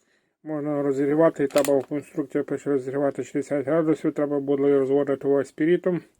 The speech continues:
якісь посудині чи на газі, чи іншим способом, наприклад,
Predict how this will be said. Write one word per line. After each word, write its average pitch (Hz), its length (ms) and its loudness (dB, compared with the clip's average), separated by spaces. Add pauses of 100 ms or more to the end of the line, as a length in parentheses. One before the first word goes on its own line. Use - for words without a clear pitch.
(460)
якісь - 240 -10
посудині 139 600 -2
чи 143 140 -4
на 135 120 -2
газі, 147 340 0
чи 131 440 -4 (720)
іншим 147 320 -12
способом, 139 640 -4
наприклад, 120 400 -10